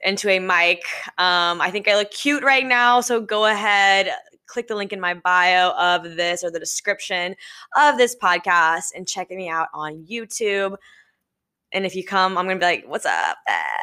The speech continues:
<laughs> This episode is about choosing you. And this has been my theme for July.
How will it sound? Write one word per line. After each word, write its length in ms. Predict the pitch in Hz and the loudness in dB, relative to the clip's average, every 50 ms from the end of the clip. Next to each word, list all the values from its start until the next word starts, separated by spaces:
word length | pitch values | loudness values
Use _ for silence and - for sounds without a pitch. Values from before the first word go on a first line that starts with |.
| - - - - _ _ _ _ _ _ _ _ _ _ _ - | -8 -10 -16 -18 _ _ _ _ _ _ _ _ _ _ _ -2
<laughs> 640 | 320 311 - - - 214 196 220 214 190 233 - - _ _ _ _ _ - 381 466 523 480 - - - - - | -2 -2 -2 -4 -12 -14 -10 -10 -10 -10 -10 -14 -14 _ _ _ _ _ -2 0 2 2 2 2 0 -2 -4 -6
This 280 | 254 226 240 285 - - | 2 4 4 4 4 4
episode 680 | 208 208 - 196 190 - - 202 185 180 185 185 175 | 0 0 2 -2 -4 -2 2 2 2 4 2 0 -2
is 200 | - 175 185 175 | -2 -4 -4 -4
about 540 | 190 185 180 170 170 170 170 170 - - - | -4 -2 0 2 2 2 2 0 -2 -4 -4
choosing 600 | - - - - 196 190 180 170 185 185 180 180 | -4 -4 -4 -4 -4 -6 -6 -6 -6 -6 -6 -6
you. 320 | 170 139 - - - 190 _ _ _ _ _ _ _ _ _ _ _ _ _ _ _ - - - - | -8 -10 -12 -16 -18 -20 _ _ _ _ _ _ _ _ _ _ _ _ _ _ _ -14 -14 -12 -6
And 680 | 196 208 208 208 202 202 196 196 190 190 190 196 - - - - - - - - - - | -2 0 0 2 2 2 2 2 2 0 -2 -6 -8 -10 -12 -18 -20 -20 -20 -20 -18 -14
this 640 | 202 214 208 202 196 175 233 254 294 302 294 - - | -12 -10 -8 -8 -4 2 4 4 4 4 2 -4 -2
has 300 | 302 339 359 359 269 233 | 0 2 2 2 0 -2
been 400 | 190 - 220 214 208 202 202 202 | 0 2 2 4 4 4 2 2
my 120 | 196 190 | 0 -2
theme 460 | 185 - 196 165 139 - 202 202 196 196 | -2 -2 -4 -6 -6 -6 -10 -14 -16 -12
for 220 | - 196 185 180 | -8 -4 -4 -4
July. 460 | 165 175 165 - - 95 - 214 220 | -4 -4 -6 -6 -6 -6 -8 -10 -12